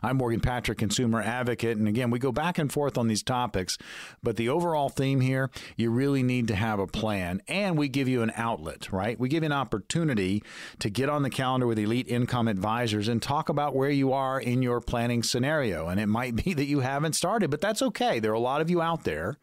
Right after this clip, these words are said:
but this is an opportunity to do it by grabbing one of the ten appointments. Eight hundred, six five three,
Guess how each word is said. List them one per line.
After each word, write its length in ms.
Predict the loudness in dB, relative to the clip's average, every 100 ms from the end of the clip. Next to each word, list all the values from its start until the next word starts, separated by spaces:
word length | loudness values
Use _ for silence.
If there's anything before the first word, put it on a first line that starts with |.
| -18 -20 -16 -6
but 140 | -2
this 180 | 0 0
is 80 | 0
an 80 | 0
opportunity 560 | -2 -2 0 2 2
to 100 | 0
do 280 | 0 2 4
it 180 | 2 -2 -12 -18 -6
by 100 | -2
grabbing 460 | 0 0 0 2 2
one 160 | 2
of 40 | 0
the 80 |
ten 200 | 0 0
appointments. 500 | 0 0 0 0 -2 0
Eight 180 | 0
hundred, 340 | 2 2 0 -2 -12 -20 -6
six 400 | 0 0 0 -2
five 340 | 0 2 0
three, 320 | 0 0 2